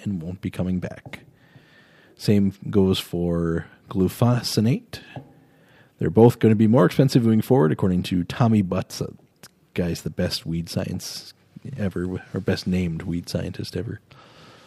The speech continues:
Uh, University of Arkansas Extension weed scientist said, "On the low side, depending on your specific weed spectrum and infestation level, robust weed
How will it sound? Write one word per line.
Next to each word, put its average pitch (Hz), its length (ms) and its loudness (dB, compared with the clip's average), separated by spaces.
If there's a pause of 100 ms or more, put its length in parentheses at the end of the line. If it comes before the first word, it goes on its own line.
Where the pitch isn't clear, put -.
(360)
Uh, 87 320 -2
University 104 760 0
of 92 60 2
Arkansas 98 400 0
Extension 104 560 0
weed 107 240 0
scientist 95 600 -4 (800)
said, 151 440 2 (880)
"On 95 120 0
the 95 60 2
low 127 180 6
side, 131 600 4 (360)
depending 110 340 0
on 101 440 2
your 90 360 -2
specific 117 420 0
weed 113 280 4
spectrum 117 400 -2
and 98 100 -2
infestation 95 640 -4
level, 127 320 2
robust 104 480 -2
weed 104 340 -2